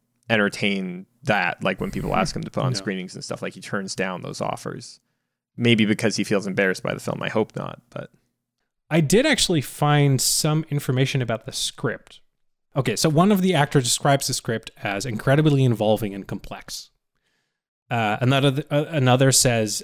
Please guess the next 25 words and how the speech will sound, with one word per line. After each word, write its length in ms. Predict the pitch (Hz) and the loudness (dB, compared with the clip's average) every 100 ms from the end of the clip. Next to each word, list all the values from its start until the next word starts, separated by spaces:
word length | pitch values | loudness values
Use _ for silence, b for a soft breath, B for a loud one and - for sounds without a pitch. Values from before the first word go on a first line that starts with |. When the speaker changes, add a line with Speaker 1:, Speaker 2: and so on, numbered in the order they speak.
| - | -4
Speaker 2:
uh, 40 | |
"As 340 | 113 110 117 | -2 2 2
it 120 | 127 - | 2 2
continued, 680 | 131 120 131 156 175 180 - | 2 4 4 4 0 -2 -2
it 260 | 143 117 | -6 -2
became 380 | 113 131 139 139 | 2 2 4 2
a 60 | 127 | 4
bit 340 | 104 143 147 | 4 2 0
confusing 680 | - 120 - 131 151 156 165 | -8 -8 -2 0 0 0 -2
trying 340 | - 131 117 117 | -4 -4 -2 0
to 160 | 131 | -2
envision 420 | 110 104 120 127 | 0 2 2 2
how 240 | 113 113 110 | -2 -2 -4
it 80 | 117 | -6
was 220 | 104 98 | -8 -6
going 240 | 107 98 | -4 -4
to 80 | 104 | -4
be 100 | 98 | -6
shot." 420 | - 131 85 - - b b b - | -6 -8 -10 -14 -20 b b b -8
And 400 | 117 110 101 - | -4 -4 -4 0
also 460 | 139 123 131 113 | 2 4 4 2
the 360 | 107 110 104 104 | 4 2 2 -6
script 460 | - - 110 _ - | -10 -8 -10 _ -10
felt 340 | 120 104 131 | -8 -8 -6
disconnected 600 | 117 107 - 110 - - | -4 -2 -4 -8 -8 -16